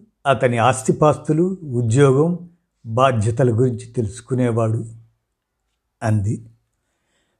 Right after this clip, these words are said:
పరంధామ చిన్నగా నవ్వి, "వాటన్నిటిలో నేను మీ కనీస స్థాయి కంటే కిందనే ఉన్నట్టున్నాను," అన్నాడు.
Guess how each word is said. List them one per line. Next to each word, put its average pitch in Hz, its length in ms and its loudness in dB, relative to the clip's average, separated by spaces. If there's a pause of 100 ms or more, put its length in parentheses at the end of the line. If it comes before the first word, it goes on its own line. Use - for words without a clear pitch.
(360)
పరంధామ 120 800 2 (220)
చిన్నగా 123 340 4
నవ్వి, 120 480 -2 (840)
"వాటన్నిటిలో 127 1040 4 (120)
నేను 139 360 -4
మీ 120 680 -6 (200)
కనీస 120 380 2
స్థాయి 156 360 2
కంటే 160 300 4
కిందనే 143 440 2
ఉన్నట్టున్నాను," 131 880 0 (1000)
అన్నాడు. 110 420 0